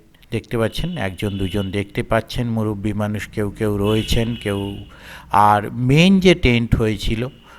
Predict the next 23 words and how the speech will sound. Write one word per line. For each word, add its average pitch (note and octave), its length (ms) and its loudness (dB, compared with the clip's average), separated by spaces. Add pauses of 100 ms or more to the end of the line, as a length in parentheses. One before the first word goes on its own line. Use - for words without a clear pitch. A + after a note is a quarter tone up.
(140)
যেটা A#2+ 340 0
টিনের A2+ 320 0 (140)
শেড, A#2+ 200 0 (580)
আজ A2+ 140 4 (100)
থেকে A#2 180 2 (120)
কয়েক D3 260 8
মাস D#3 260 4
আগে, E3 200 2
সেখানে A3+ 440 2
বেশ A#2+ 320 2
কিছু A#2 240 -2
মানুষ G#2 400 -2
এখনও G#2 340 -4 (120)
আছেন। G2 320 -4
দেখতে B2+ 340 -2
পাচ্ছেন D#3 300 2 (380)
সব A2+ 320 2
গর্তগুলো A2+ 640 2
বোজানোর G2 540 0 (100)
কাজ F#2 140 0 (120)
চলছে। G2 300 -2
গর্ত A#2+ 360 2 (140)
বলতে B2 340 0